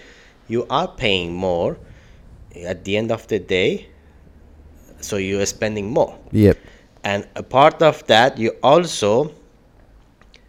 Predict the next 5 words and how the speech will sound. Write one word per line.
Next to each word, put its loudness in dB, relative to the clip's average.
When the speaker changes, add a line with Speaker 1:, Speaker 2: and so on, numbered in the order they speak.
Speaker 1:
uh, -2
spending, 0
uh, 2
more 4
boxes 2